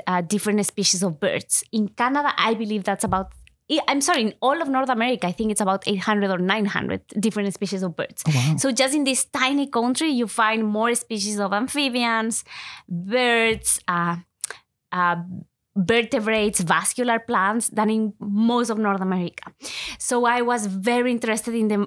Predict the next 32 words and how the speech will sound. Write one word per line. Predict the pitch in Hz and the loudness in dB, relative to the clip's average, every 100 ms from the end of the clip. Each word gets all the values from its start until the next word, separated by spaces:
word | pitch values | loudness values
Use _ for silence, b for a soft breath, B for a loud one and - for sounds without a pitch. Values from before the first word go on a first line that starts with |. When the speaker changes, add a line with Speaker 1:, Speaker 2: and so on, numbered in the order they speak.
| - | 0
Speaker 1:
in | 214 | 0
environmental | 202 196 190 196 208 208 | 2 2 2 2 2 0
issues | 202 220 - 226 | 0 -2 -2 -2
early | 220 226 214 | 0 2 2
on, | 247 311 311 294 - 202 | 2 2 2 0 -4 -4
uh, | 202 | 0
but | 262 277 | 0 2
also | 339 339 294 | 0 0 0
very | 311 285 | 0 0
concerned | 277 269 - 269 170 175 | 0 0 2 0 0 0
because | 208 - 220 | -2 0 0
we, | 220 233 233 | 2 2 0
in | 220 214 | 0 0
Ecuador, | 208 233 226 | 0 0 2
we | 208 220 | 2 0
face, | - 202 208 220 - B B B B - | 0 0 2 2 0 B B B B -2
uh, | 185 180 - | 0 0 -2
nature | 220 311 320 - 190 | 0 2 2 0 -2
faces | - 220 220 208 | 0 0 0 0
lots | 208 202 | 0 0
of | 180 - | -4 -4
pressures. | 247 - 349 392 262 | -4 0 0 0 0
Like, | 220 | 0
there's, | 196 202 190 | 2 2 0
uh, | 202 196 180 - | 0 0 -2 -2
the | 202 196 | -2 0
rate | 262 254 | 2 0
of | 202 | -2
deforestation | 226 214 185 196 196 | -2 -2 -2 -2 0
is | 190 | -2
very | 165 160 | 0 -2
high, | 165 262 285 277 285 | -4 0 2 2 0